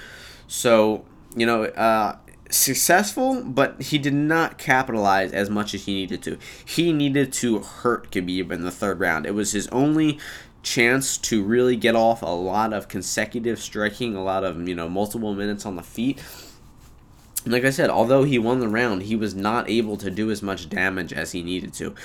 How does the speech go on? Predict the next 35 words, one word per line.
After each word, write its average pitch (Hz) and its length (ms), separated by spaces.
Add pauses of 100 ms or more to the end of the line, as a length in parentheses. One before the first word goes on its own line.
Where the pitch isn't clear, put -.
(220)
That 110 160
was 123 140
his 113 100
opportunity. 101 720
Khabib 101 380
was 107 160
a 92 40
little 113 280
bit 113 200
tired 104 440
from 98 240
the, 95 160
the 95 160
beating 104 340
that 90 140
he 104 120
put 104 200
on 104 160
him 95 100
in 90 100
round 95 320
two, 92 360 (340)
but 107 120
by 95 160
round 107 340
four, 110 260
it 98 60
seemed 107 240
like 90 140
Khabib 113 360
has 113 160
got 107 240
his 95 160
energy 98 380
back, 98 420